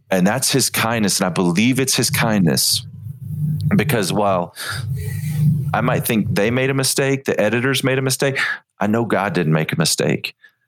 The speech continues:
And so I, I, I can, I'm, I'm now faced with the decision. Do I want to feed my bitterness and feed this narrative, or do I want to continue to walk in faithfulness?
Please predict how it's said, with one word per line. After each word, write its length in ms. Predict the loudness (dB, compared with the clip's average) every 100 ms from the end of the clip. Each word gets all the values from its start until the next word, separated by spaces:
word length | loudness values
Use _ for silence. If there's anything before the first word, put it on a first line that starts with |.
| _ _ -4
And 220 | 0 2
so 400 | 2 2 2 2 2
I, 180 | 0 0
I, 120 | 0 0 0
I 120 | -2
can, 280 | 0 0 0
I'm, 360 | -2 0 -2 -2
I'm 240 | -2 0
now 200 | 0 0
faced 360 | -2 0 0 0
with 80 | -2
the 80 |
decision. 480 | 0 2 2 2 0
Do 180 | 2 0
I 200 | 0 0
want 300 | 0 0 0
to 100 | -2
feed 380 | 0 2 2 2
my 160 | 0 0
bitterness 680 | 0 2 4 2 2 -2 -4 -4 -4 0
and 160 | 0 2
feed 320 | 2 2 2
this 200 | 2 2
narrative, 560 | 2 2 2 2 -2 -6 -8 -8 -10 -4
or 560 | 0 2 2 0 -2 -8 _ -4
do 120 | 0
I 100 | 0
want 180 | 0 0
to 60 | 0
continue 480 | 0 0 2 2
to 80 | 2
walk 320 | 2 0 0
in 100 | -2
faithfulness? 720 | 0 0 0 0 0 2 -2